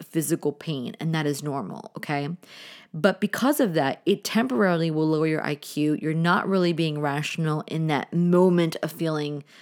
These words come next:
excluded. And so you're not gonna be able to make good decisions. So when we understand that, the next step is gonna make a lot more sense. And step number two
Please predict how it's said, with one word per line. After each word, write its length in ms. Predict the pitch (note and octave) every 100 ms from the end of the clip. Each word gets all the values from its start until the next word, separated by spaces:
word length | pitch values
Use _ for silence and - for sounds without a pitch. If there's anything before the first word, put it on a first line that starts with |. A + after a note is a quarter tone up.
| _ -
excluded. 920 | F3+ - - F3 F3 D3+ C3+ D#3 F#3+ - _ _ _ _ _ _ -
And 160 | G#3 F#3+
so 120 | G3
you're 280 | F3+ F#3+ F3
not 460 | F3+ F#3 G3 A3+
gonna 100 | A#3
be 80 | G3+
able 160 | E3+ E3
to 60 |
make 240 | E3 D#3 -
good 140 | D3
decisions. 760 | D3 - C#3 C#3+ C#3+ E3 - - _ _ - - _ _
So 440 | - G3 F#3 F3 - -
when 280 | G#3 G#3+ B3+
we 160 | C#4 -
understand 880 | G3+ F#3+ F3+ - - F3+ E3+ D#3+ D#3+
that, 560 | - D3+ C#3+ A#2+ A2+ - -
the 180 | E3+ F#3+
next 500 | F3+ F3+ F#3+ A3+ -
step 380 | - E3+ D#3+ -
is 160 | D#3 D#3
gonna 240 | F3 E3
make 240 | D#3+ D#3
a 60 | D3
lot 320 | D3 B2+ -
more 220 | D3+ C#3
sense. 460 | C#3+ - A2+ - - -
And 260 | E3 D#3+
step 380 | - - A#3 -
number 340 | C#4+ B3 F3+ E3 -
two 580 | - F#3+ D#3 C3+ -